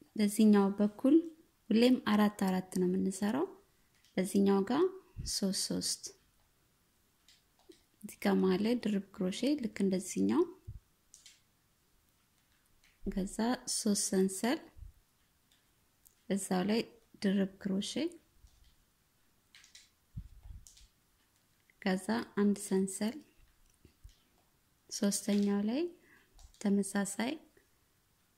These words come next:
ሁለት ሶስት፣ እንደዚህ እያደረጋችሁ የምትፈልጉት መጠን ድረስ ተመሳሳይ ነው ስራው። የምትፈልጉት መጠን ድረስ ከሰራችሁ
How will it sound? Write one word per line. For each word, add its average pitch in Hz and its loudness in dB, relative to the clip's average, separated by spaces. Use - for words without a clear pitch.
ሁለት - -20
ሶስት፣ - -4
እንደዚህ 208 2
እያደረጋችሁ 214 2
የምትፈልጉት 208 2
መጠን 196 2
ድረስ 214 0
ተመሳሳይ 196 0
ነው 175 2
ስራው። 202 -2
የምትፈልጉት 208 4
መጠን 202 4
ድረስ 202 2
ከሰራችሁ 185 -2